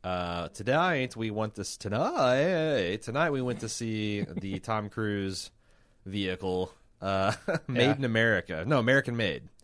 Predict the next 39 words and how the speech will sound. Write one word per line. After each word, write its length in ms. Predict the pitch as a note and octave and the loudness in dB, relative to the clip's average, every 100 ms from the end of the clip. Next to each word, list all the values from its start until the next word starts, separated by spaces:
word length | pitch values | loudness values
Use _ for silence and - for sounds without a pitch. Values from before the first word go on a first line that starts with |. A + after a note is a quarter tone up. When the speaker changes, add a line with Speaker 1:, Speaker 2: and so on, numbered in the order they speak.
| - | -4
Speaker 2:
Yes. 480 | A#2+ A#2 - - - - _ _ - | 4 4 2 -10 -14 -20 _ _ -2
Speaker 1:
Made 140 | C3 | 0
in 80 | B2+ | 2
America, 320 | A#2 G#2+ A2 | 2 2 0
American 420 | F2+ F#2+ F#2+ F#2 | -4 -4 -4 -4
Made, 240 | E2+ E2 D#2 | -4 -6 -6
whatever. 380 | F#2 D2+ D2+ D#2 - _ - | -6 -6 -8 -10 -14 _ -4
Uh, 540 | G#2 G#2 G2+ G2+ G2 F2+ - _ _ | 2 4 4 4 2 -2 -8 _ _
what 160 | A2+ D3+ | 0 2
did 100 | D3 | 0
you 60 | C#3+ | -4
think, 180 | D#3+ | -4
Jim? 240 | G2+ C#2 D#2+ _ _ _ _ _ - | -4 -8 -10 _ _ _ _ _ 2
Speaker 2:
Uh, 540 | C#3 D3 C#3+ C3+ C3+ - _ _ _ - _ - | 6 8 8 6 4 0 _ _ _ -20 _ -2
it 80 | F4 | 0
was, 240 | D#4 - - | 0 -2 0
it 40 | |
was 120 | E4 | 0
pretty 240 | - D3 A#2+ | 4 4 4
good. 280 | B2+ F#3+ A3 _ _ _ _ _ _ _ | 4 2 0 _ _ _ _ _ _ _
I, 300 | G3+ A3 G3+ | 6 8 8
I 60 | G3 | 6
got 260 | F#3 F#3+ F#3 | 6 6 6
a 20 | |
few 220 | - F3 | 2 0
chuckles 380 | - F#3+ F#3+ F#3 | 0 0 0 4
out 140 | F#3 | 4
of 100 | F3+ | 2
it. 200 | G3 G3 - - | -4 -6 -10 0
Speaker 1:
Yeah. 280 | C3 B2+ B2 | 2 2 0
Speaker 2:
Um, 240 | A#2+ A#2 - - - - - - - | -2 -6 -10 -16 -18 -20 -20 -14 0
it 180 | D3 C3 | 2 2
was 840 | C#3 C#3 C3 B2+ A#2 A2+ A2 - _ _ - - | 6 8 8 6 2 -4 -8 -12 _ _ -14 -2
interesting 840 | D3 D3 - C#3+ - D#3 C#3 C3+ | -2 0 0 0 0 -2 0 -2
to 160 | B2 A#2+ | -2 -4
see, 640 | - C#3+ C3+ B2+ B2 A#2+ | -4 -2 0 0 0 2
I 140 | A2+ A2+ | 2 4
guess, 420 | A#2 A2+ - - | 4 4 2 -2
a 220 | G#2+ | -2